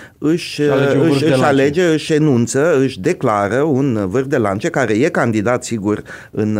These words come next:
Speaker 1: în alegeri, dar el va fi primul ministru. Foarte interesant în Germania, acum, alegerile germane, este că doar partidele vechi,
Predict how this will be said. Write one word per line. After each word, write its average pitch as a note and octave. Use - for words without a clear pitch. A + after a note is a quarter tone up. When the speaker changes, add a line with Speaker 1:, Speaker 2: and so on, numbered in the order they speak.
Speaker 1:
în A2+
alegeri, G2
dar D3
el F#3+
va C#3
fi E3+
primul E3
ministru. E3
Foarte -
interesant F#3+
în D#3
Germania, C#3
acum, B2+
alegerile B2
germane, C3+
este C#3
că B2
doar G#3+
partidele D3+
vechi, A2